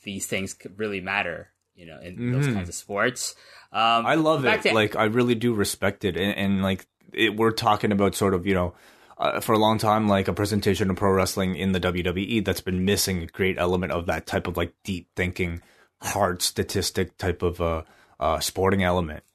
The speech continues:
Speaker 1: Yeah, for sure. Um, but just going back to, uh, Carl Anderson, he, his losses were to Satoshi Kojima,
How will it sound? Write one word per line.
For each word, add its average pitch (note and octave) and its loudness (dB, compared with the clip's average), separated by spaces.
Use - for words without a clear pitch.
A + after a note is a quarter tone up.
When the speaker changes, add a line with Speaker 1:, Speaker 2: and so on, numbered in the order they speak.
Speaker 1:
Yeah, G#2+ 2
for - -10
sure. F2 -8
Um, G#2 2
but C3+ 0
just F3 2
going E3 4
back C#3+ 4
to, C3 2
uh, G2+ -2
Carl A2+ 4
Anderson, A2+ 0
he, G#2+ -4
his A2 -6
losses D#3 2
were G#2+ 0
to F2 -6
Satoshi - -8
Kojima, G#2+ 0